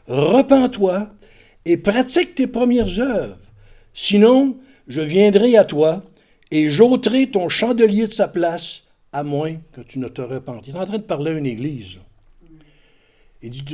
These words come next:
Vous avez perdu votre premier amour. Souviens-toi d'où t'es tombé, repens-toi,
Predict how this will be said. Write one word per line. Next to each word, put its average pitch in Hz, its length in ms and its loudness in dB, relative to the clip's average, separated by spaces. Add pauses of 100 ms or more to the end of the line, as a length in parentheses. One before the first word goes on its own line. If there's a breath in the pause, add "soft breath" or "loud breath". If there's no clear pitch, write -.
Vous 135 140 -8
avez 147 180 0
perdu 165 320 -6
votre 175 180 -4
premier 143 300 -8
amour. 123 480 -12 (1600 soft breath)
Souviens-toi 220 480 0
d'où 175 140 -10
t'es 165 160 -6
tombé, 147 560 -6 (720)
repens-toi, 160 800 -6